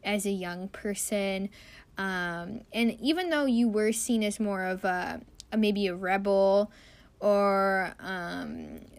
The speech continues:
sort of mischievous or even as kind of unique as a kid, as an adult, that's kind of what makes you cool, right? Um, anything that you were seen as, um, you know,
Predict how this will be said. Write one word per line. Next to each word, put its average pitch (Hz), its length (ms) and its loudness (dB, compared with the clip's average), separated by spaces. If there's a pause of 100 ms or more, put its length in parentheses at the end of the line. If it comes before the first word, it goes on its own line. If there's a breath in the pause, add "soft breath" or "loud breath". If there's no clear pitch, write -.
sort 214 280 0
of 190 80 0
mischievous 202 1120 0 (120)
or 190 840 -4 (200)
even 214 640 0 (360)
as 214 220 -2
kind 214 240 -2
of 196 80 -2
unique 190 600 -4
as 294 200 2
a 311 60 0
kid, 294 380 0 (260)
as 247 260 2
an 254 80 4
adult, 208 460 2
that's 180 220 -6
kind 208 220 -4
of 190 120 -8
what - 140 -6
makes 196 300 -6
you 180 80 -4
cool, 214 440 -4
right? 196 280 -8 (500 loud breath)
Um, 196 260 -4
anything 226 520 2
that 208 160 2
you 208 160 0
were 196 120 -2
seen 202 340 -2
as, 190 400 -4
um, 175 460 -8 (640 loud breath)
you 208 160 -2
know, 180 340 -4